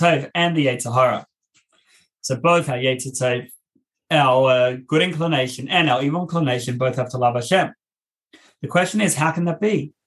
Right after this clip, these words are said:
The Yetzer Hara, the evil inclination, it's not interested in Hashem. Well, how can you make it love Hashem? How can you con-, even convince it? So the idea is, everyone has two souls, and the Nefesh Elokis and the Nefesh Bahamis, the godly soul and animal soul.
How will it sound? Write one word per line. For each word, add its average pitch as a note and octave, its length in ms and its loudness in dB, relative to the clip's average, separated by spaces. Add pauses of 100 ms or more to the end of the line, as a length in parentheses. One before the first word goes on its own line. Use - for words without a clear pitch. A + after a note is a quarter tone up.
(240)
The C#3 240 2
Yetzer E3+ 280 2
Hara, D#3 300 4
the C#3 100 -4
evil F#3+ 240 0
inclination, F3 580 -2
it's E3+ 160 -6
not G#3 180 -4
interested A3+ 580 0
in C#3+ 120 2
Hashem. A#2+ 440 -4
Well, C#3 140 -2
how E3 120 -2
can F3+ 120 -10
you F3 80 -2
make E3 220 0
it D3 80 -4
love D3 200 4
Hashem? D#3 400 0
How C#3+ 120 -4
can D#3 120 -6
you D#3 80 -6
con-, D#3+ 200 -2
even D#3+ 340 0
convince E3 440 0
it? - 100 -10 (1000)
So C3 140 -10
the A#2+ 80 0
idea D#3+ 560 2
is, D#3+ 320 -2 (1800)
everyone G#3 360 2
has E3+ 400 2
two D3+ 200 0
souls, - 580 -6 (300)
and C#3 380 4
the C3 320 -4
Nefesh C3+ 280 -2
Elokis C#3+ 460 -2
and F3 160 -2
the G3 40 -4
Nefesh F3+ 140 -10
Bahamis, E3 360 0
the A#2 80 -14
godly B2+ 280 -2
soul E3 200 0
and E3 80 0
animal A2+ 240 -4
soul. - 300 -12